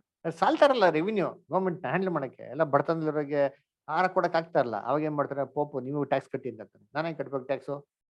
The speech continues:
ನಾನ್ ಕಟ್ಟಲ್ಲ" ಅಂತಂತಾನೆ. ಹಿಂಗೆ ಸುಮ್ನೆ ಆಟ ಆಡಿಸ್ತಾ ಇರ್ತಾನೆ. ಕೊನೆಗೆ ಏನ್ ಮಾಡ್ತಾನೆ? ಇಲ್ಲಿ ಪೋಪ್ ಹೇಳಿ ಮಾತು ಕೇಳಿದ್ರ ಅಂತ ಸೀದಾ ಹೋಗ್ಬಿಟ್ಟು ಪೋಪ್ನ ಅರೆಸ್ಟ್ ಮಾಡ್ಕೊಂಡು ಏನ್ ಮಾಡ್ತಾರೆ? ಇಡೀ ಫ್ರಾನ್ಸ್ ಅಲ್ಲಿ, ಆ,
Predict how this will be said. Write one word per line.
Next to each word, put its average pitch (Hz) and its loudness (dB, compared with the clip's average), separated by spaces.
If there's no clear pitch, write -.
ನಾನ್ 151 -2
ಕಟ್ಟಲ್ಲ" 151 2
ಅಂತಂತಾನೆ. 123 -6
ಹಿಂಗೆ 156 -2
ಸುಮ್ನೆ 165 -2
ಆಟ 151 4
ಆಡಿಸ್ತಾ 156 2
ಇರ್ತಾನೆ. 117 -8
ಕೊನೆಗೆ 156 0
ಏನ್ 156 0
ಮಾಡ್ತಾನೆ? 131 -2
ಇಲ್ಲಿ 135 -2
ಪೋಪ್ 151 -2
ಹೇಳಿ 139 2
ಮಾತು 143 -4
ಕೇಳಿದ್ರ 135 -2
ಅಂತ 120 -2
ಸೀದಾ 143 -2
ಹೋಗ್ಬಿಟ್ಟು 131 0
ಪೋಪ್ನ 147 -2
ಅರೆಸ್ಟ್ 160 0
ಮಾಡ್ಕೊಂಡು 143 0
ಏನ್ 165 -4
ಮಾಡ್ತಾರೆ? 107 -4
ಇಡೀ 165 6
ಫ್ರಾನ್ಸ್ 170 0
ಅಲ್ಲಿ, 110 -2
ಆ, 240 2